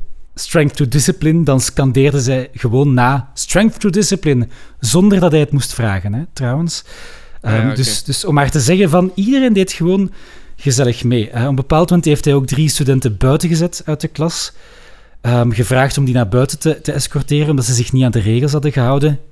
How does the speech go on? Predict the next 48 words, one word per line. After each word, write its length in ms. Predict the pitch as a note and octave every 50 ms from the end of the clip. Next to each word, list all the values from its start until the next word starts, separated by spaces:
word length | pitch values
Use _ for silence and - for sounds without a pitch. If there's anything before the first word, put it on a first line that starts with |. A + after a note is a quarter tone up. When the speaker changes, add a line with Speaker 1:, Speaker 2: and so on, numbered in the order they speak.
| - -
Speaker 1:
Niemand 640 | - B2 B2+ D3+ F#3 G3 F#3 F3+ F3 - - -
die 360 | A#2 B2+ C3+ C3 C3 C3 C3 - - - - - - -
een 140 | - A#2+ A2+
opmerking 520 | A2+ - - G2+ F#2+ - - - G#2+ G2+
maakte. 400 | G2+ G2 G2 - - - B2+ A#2
Je 80 | B2+ B2+
ziet, 360 | A#2 C#3 D#3 D#3 - - -
denk 200 | C#3+ C3+ C#3 -
ik, 120 | C#3 -
waar 140 | - C3+ B2
ik 100 | A#2+ A#2
naartoe 340 | - A#2 G#2 - - B2+ C3+
wil 160 | C3+ D3 C3+
gaan. 260 | B2+ D3 C#3+ C3+ D3 - - - - - A#2+ B2+ C#3
Speaker 2:
Ja. 260 | E3+ F#3+ D3+ C#3 C#3+
Speaker 1:
Eh, 60 | D3+ - - - -
Speaker 2:
Ja, 100 | A3+ - - -
ja, 180 | - C#4 C4 - - -
ja. 140 | C#4+ C#4+ - - - - -
Speaker 1:
<laughs> 300 | - - - - A2+ A2+
vrijdag, 400 | D3 D#3+ E3+ F#3+ G3+ G3+ - -
het 180 | F#3 F#3 - -
was 140 | D3 C#3
allemaal 240 | C#3+ D#3 D#3 E3 E3
wat 120 | C#3+ D3 C#3
uit 140 | C#3 B2+
de 60 | - B2
hand 300 | A2 A2+ B2 C3+ C3 D#3
aan 80 | D#3
het 100 | D#3+ -
lopen. 480 | D3 D3 E3 F3 - - F#3+ G3 F#3 -
Eh, 420 | D3+ C3 B2 B2 B2 C3+ D#3 D#3 -
de 160 | C#3+ C3 C3+
school 300 | - - - C#3+ C#3+ D3
begon 240 | C3 B2+ B2+ C3 C3
ook 160 | C#3+ C#3 -
op 120 | C#3+ -
te 100 | - C#3
merken 340 | B2 C3 C#3 C#3 C3+ - C3
dat 180 | A#2+ A#2+ - -
er 320 | B2 A#2 A2+ G#2+ B2 - - - -
een 200 | - C3 A#2+ B2+
of 120 | B2 G2+
ander, 420 | B2 B2 A#2+ A#2+ B2 A#2+ A2+ A2+ G2+ - -
een 220 | C3 B2+ A#2+ B2+
of 60 | A2+
andere 220 | A#2 A#2+ A#2+ A#2 G#2
beweging 600 | G2+ A2+ F#2+ G#2+ A2 B2+ C3 B2+ D3 D#3 D#3